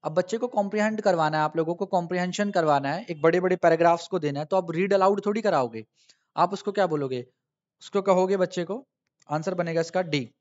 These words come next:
कि learners reading silently, कि लर्नर जो है साइलेंटली रीड करें और उनसे जो है कॉम्प्रिहेंशन के बेस पे आप उनसे क्वेश्चंस पूछोगे, उनको जो है पढ़ने के लिए दोगे। रीडिंग को, क्वेश्चन का मतलब क्या है? Reading for comprehension can be best। कॉम्प्रिहेंशन जो रीडिंग है उसको कैसे बेस्ट अचीव किया जा सकता है? ल-, बच्चों को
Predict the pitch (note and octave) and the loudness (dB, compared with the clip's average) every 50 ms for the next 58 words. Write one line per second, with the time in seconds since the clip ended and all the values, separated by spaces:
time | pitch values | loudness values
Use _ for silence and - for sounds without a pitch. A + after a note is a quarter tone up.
0 | _ _ _ _ - E3+ F3+ F3+ F3 F3 F3+ F3+ G#3 A3+ A3 - F#3 E3+ F3 F3 | _ _ _ _ -6 -2 2 4 6 6 6 4 0 -2 -4 -4 -2 0 0 2
1 | G3 G3+ G3 - F3+ D3+ D3 D3 C#3+ C3 B2+ C3+ - - D3+ D3+ D#3+ D#3+ E3+ F#3 | 0 -2 0 0 0 0 0 -2 -4 -6 -6 -6 -6 -4 0 2 2 2 2 0
2 | F#3+ F#3+ E3+ F3+ F3+ F#3+ G3 - - D3+ D3+ D#3 E3 E3+ E3+ E3 F#3+ F#3+ E3 D3+ | -4 -4 -2 -2 -2 -2 -2 -2 0 0 0 0 0 -4 -4 -2 0 0 0 0
3 | D#3 D#3+ E3+ - F3+ E3 E3+ G3 G#3+ _ _ _ _ _ _ - E3 E3+ F#3 F3+ | -2 -2 -2 0 0 0 0 -2 -6 _ _ _ _ _ _ -2 0 0 0 -2
4 | - G3 F#3 F3 F3 F#3 F3+ F3 E3+ E3+ E3 F3 E3+ E3 E3 - E3+ E3 D#3+ E3 | -4 -4 -2 0 0 0 0 -2 -4 -2 -2 -4 -4 -4 -4 -8 -8 -6 -6 -4
5 | D3 D3 C#3+ C#3 - D3+ C#3+ C#3 C#3+ C#3+ C#3 - G3 G#3 - D#3+ D3 - - D#3+ | -4 -4 -4 -4 -4 -4 -4 -4 -4 -8 -10 -12 -10 -4 -4 -4 -4 -4 -8 -12
6 | D#3+ - _ - C3 B2+ - C#3 A#2+ A2 G#2+ G#2+ _ _ _ - C3+ C3 D#3 D3 | -12 -12 _ -10 -10 -8 -8 -10 -8 -8 -10 -12 _ _ _ -16 -12 -8 -8 -6
7 | C#3 C#3+ D3+ D3+ - C#3+ C#3+ D3 D3+ D3 E3 E3 D#3+ D3+ D#3 D3 D3 F3 G#3+ - | -6 -6 -6 -4 -4 -4 -4 -4 -6 -4 -2 -2 0 0 0 0 0 -2 -6 -8
8 | _ _ _ _ _ _ _ _ - D#3+ G3 G3 A#3+ B3 A3+ A3+ G#3 F#3 F3+ F#3+ | _ _ _ _ _ _ _ _ 2 2 2 2 2 0 -2 -4 -4 -2 -4 -4
9 | F#3+ G#3 G3+ - - G#3+ A3+ A3 G#3 G3+ G3+ G3+ F#3 E3 D#3+ D3+ D3+ E3+ F3+ A3 | -2 -2 -4 -4 -4 -4 -2 -2 -2 0 -2 -2 -2 -2 -2 -2 -2 -2 -2 -4
10 | A3 - A3 G#3+ - G3+ F3+ E3+ D#3+ E3+ E3+ E3+ E3+ E3 G3 G3 F#3+ - F3 F3 | -4 -2 -4 -4 -2 -2 -4 -4 -2 -4 -4 -4 -6 -6 -10 -8 -2 0 0 0
11 | F3 F3 F#3 F3+ D3 C#3 B2 - - - - _ _ _ _ _ _ _ _ _ | 2 0 -2 0 0 0 -2 -2 -8 -18 -20 _ _ _ _ _ _ _ _ _
12 | - E3+ F3+ F#3 F3+ G3 G#3 G3+ G3 F#3+ - G3+ G3+ G3+ F#3 F#3+ F3 D#3 D#3 D#3 | -2 -2 -2 0 0 -2 -2 -2 -2 -4 -4 -6 -4 -2 -2 -2 0 0 -2 -2
13 | D#3 D#3+ D#3 D3 C#3+ C#3 D#3+ F#3 F3 D#3 - - F3 - F3 E3+ E3 - F#3+ D#3+ | -2 -4 -2 -2 -2 -2 -2 -4 -8 -10 -10 -8 -4 0 0 0 0 0 0 2
14 | D3+ D#3 D3+ - E3+ D#3+ - E3 D3 C#3+ - C#3+ B2+ B2+ A#2 A#2+ A#2+ _ - A#2+ | 2 0 0 -2 -8 -8 -8 -10 -8 -4 -4 -2 -2 -2 -4 -8 -12 _ -12 -12
15 | B2 C3 C3+ D#3 E3 D3+ D#3 D#3 - F3+ F3 E3+ F#3+ A#3 B3+ - | -8 -4 -4 -4 -2 -4 -6 -4 -2 -4 -2 -2 -2 -4 -4 -8